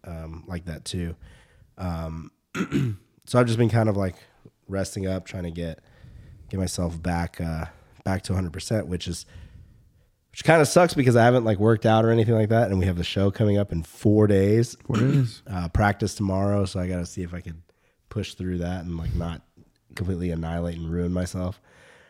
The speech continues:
Speaker 1: Um, but yeah, I mean, I've been, uh, <laughs> I guess, I guess you're waiting for me to talk about this. I've been, I've been, <laughs> I got caught off guard.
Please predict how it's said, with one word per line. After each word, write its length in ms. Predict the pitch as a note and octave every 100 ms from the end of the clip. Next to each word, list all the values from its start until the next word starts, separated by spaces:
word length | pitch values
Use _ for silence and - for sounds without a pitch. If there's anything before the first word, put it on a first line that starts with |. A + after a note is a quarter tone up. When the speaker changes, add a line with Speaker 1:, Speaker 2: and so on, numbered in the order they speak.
| _ -
Speaker 1:
Um, 760 | F#2 F2 F2 E2 E2 D2+ F#2+ _ _ _ _ _ _ - -
but 100 | G#2+
yeah, 200 | C#3+ G#2+ - _ _ - - -
I 40 |
mean, 360 | G2 G2 F#2 F2 - _ _ _ _ _ _ _ _ -
I've 200 | G#2+ G#2
been, 220 | A2 G#2
uh, 360 | G2+ F#2+ F#2 F2 - - - - _
<laughs> 400 | _ _ _ A2+
I 80 | - - _ _ _ _ _ - - - - -
guess, 200 | B2 A#2+ - -
I 40 | A2+
guess 120 | A#2+
you're 100 | A#2+
waiting 160 | A#2
for 60 | G#2
me 80 | A2
to 80 | G2+
talk 220 | A2+ G#2
about 220 | G2+ F2+
this. 300 | A2 G2+ -
I've 160 | G2 A2+
been, 240 | A#2+ A2+
I've 180 | - A2
been, 440 | A2+ G#2+ G2 F#2 -
<laughs> 240 | - - - - - - - - - - - - - _ - -
I 20 |
got 160 | A#2+ D#3
caught 220 | F#3+ F3
off 200 | D#3+ B2+
guard. 440 | A2+ G#2+ F2+ E2